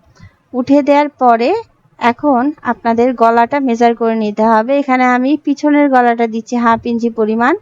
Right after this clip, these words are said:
এবং সামনের গলাটা দিচ্ছি হচ্ছে আড়াই ইঞ্চি পরিমাণ। যেহেতু আমি ব্যান্ড কলার দিব,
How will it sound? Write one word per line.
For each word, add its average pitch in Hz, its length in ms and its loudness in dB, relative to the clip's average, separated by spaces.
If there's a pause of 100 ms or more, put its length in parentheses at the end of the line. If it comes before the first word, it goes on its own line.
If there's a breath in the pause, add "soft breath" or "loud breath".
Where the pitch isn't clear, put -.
(380 loud breath)
এবং 233 260 0
সামনের 269 440 -2
গলাটা 233 380 2
দিচ্ছি 220 340 -10
হচ্ছে 240 200 -2 (120)
আড়াই 233 300 2
ইঞ্চি 214 220 -6
পরিমাণ। 190 500 -6
যেহেতু 247 320 0
আমি 285 200 2
ব্যান্ড 220 360 0
কলার 240 300 0
দিব, 214 220 -6